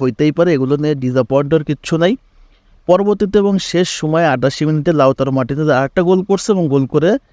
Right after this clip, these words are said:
আর্জেন্টিনাকে স্কোরবোর্ডে দুই শূন্যতে আসলে উইন করছে। আজকের ম্যাচে অনেকেই ছিল না, তবে সবাই যারা সুযোগ পাইছে তারা দুর্দান্ত পারফরম্যান্স করছে। এবং আর্জেন্টিনার কোচ লিওনেল স্কলোনির যারা আসলে দলে আছে, তারা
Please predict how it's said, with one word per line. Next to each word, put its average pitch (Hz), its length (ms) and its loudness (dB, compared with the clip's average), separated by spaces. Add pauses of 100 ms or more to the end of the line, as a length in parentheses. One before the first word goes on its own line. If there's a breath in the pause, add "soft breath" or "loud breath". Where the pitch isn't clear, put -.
(600)
আর্জেন্টিনাকে 226 920 0
স্কোরবোর্ডে 208 580 0
দুই 180 260 -2
শূন্যতে 202 440 0
আসলে 190 260 0
উইন 143 320 0
করছে। 117 340 -6
আজকের 147 320 -2
ম্যাচে 165 260 -2
অনেকেই 151 340 0
ছিল 160 260 -2
না, 160 100 -2
তবে 151 160 -2
সবাই 143 400 0 (460)
যারা 156 200 2
সুযোগ 185 340 0
পাইছে 190 200 -2
তারা 185 160 0
দুর্দান্ত 147 400 -2
পারফরম্যান্স 131 560 -2
করছে। - 340 -6
এবং 180 240 2 (640)
আর্জেন্টিনার 160 600 0
কোচ - 520 -2
লিওনেল 147 500 0
স্কলোনির 147 640 0 (360)
যারা 127 320 0
আসলে 131 520 0
দলে 117 440 -2
আছে, 135 200 -2
তারা 123 320 -2